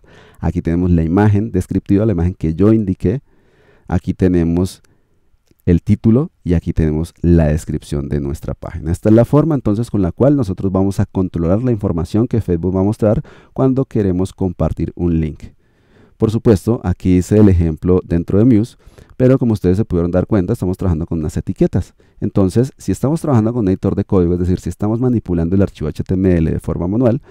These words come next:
también vamos a poder utilizar exactamente las mismas etiquetas. Y si estamos trabajando, por ejemplo, con WordPress o con cualquier C M S, pues también lo vamos a poder hacer. De hecho,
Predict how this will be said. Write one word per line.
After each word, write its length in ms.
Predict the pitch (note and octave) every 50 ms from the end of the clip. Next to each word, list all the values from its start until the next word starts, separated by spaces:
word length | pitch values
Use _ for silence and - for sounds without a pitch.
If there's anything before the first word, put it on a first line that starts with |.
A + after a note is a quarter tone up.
| - - - -
también 260 | - - E3+ E3 D#3+
vamos 200 | D3 D3 C#3+ B2+
a 40 | C3
poder 220 | - - G#2+ F#2
utilizar 340 | F#2+ - - G#2 F2+ - E2+ F2
exactamente 580 | F2 - - F2+ - - F2+ F2 F2 D#2+ - F2+
las 140 | E2+ D#2+
mismas 240 | D#2 D2+ D#2 D#2 D2
etiquetas. 520 | E2+ - - - - - - - - - -
Y 120 | - F#2+
si 60 | G2
estamos 260 | G2+ - A2+ A#2+ C3+
trabajando, 360 | - C3+ A#2 F#2 F2 F2 F2+ F#2
por 140 | - G#2
ejemplo, 220 | F#2 D#2 D#2 - F#2+
con 180 | - F2+ E2+
WordPress 540 | D2 D2+ D2+ - - - E2+ E2+ E2 D#2+ -
o 60 | C#2+
con 100 | - -
cualquier 320 | - - - - - E2 E2+
C 140 | - G2 G2+
M 200 | A2 B2 A#2 G#2
S, 180 | F#2+ G#2 A2+ - - _ - - - _
pues 160 | - A#2 A#2 -
también 320 | B2 A#2 G#2+ A2+ A#2 B2
lo 80 | B2 A#2
vamos 220 | G#2+ G#2 G#2+ G#2+
a 40 | G#2
poder 260 | - - - E2 D#2
hacer. 300 | F2+ - - D#2+ - - _ _ _ _ _ _ _ -
De 320 | - G2 A2 C3 D3 D3+ C#3
hecho, 360 | G#2+ - - - G#2 A#2 -